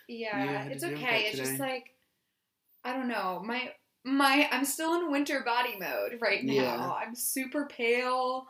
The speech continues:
Speaker 2: Yeah.
Speaker 1: I, in general, don't really wanna be on the tee in a sports bra and sweatpants at rush hour.
Speaker 2: Yeah.
Speaker 1: It's not
Speaker 2: Do you like the winter?
Speaker 1: Do I like it? No.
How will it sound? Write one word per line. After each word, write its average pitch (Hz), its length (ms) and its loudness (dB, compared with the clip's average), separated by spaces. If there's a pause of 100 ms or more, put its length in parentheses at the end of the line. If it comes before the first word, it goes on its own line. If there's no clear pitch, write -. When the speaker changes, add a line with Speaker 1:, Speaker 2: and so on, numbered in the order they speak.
Speaker 2:
Yeah. 107 320 -6 (140)
Speaker 1:
I, 226 340 2
in 254 180 0
general, 233 480 -2
don't 226 220 -4
really 226 260 -2
wanna 226 220 -6
be 202 140 -12
on 196 180 -6
the 202 80 -6
tee 202 400 -8
in 190 100 -2
a 226 80 -6
sports - 600 -4
bra 208 260 0
and 214 100 -6
sweatpants 220 600 -4
at 190 160 -4
rush 185 260 -4
hour. 196 360 0
Speaker 2:
Yeah. 180 300 -2
Speaker 1:
It's - 140 -8
not 233 460 -4 (720)
Speaker 2:
Do - 80 -8
you 165 80 4
like 131 180 0
the 147 80 -2
winter? 160 380 -4 (540)
Speaker 1:
Do 247 100 -6
I 226 80 0
like 190 240 -4
it? 311 220 -4 (280)
No. 226 680 -8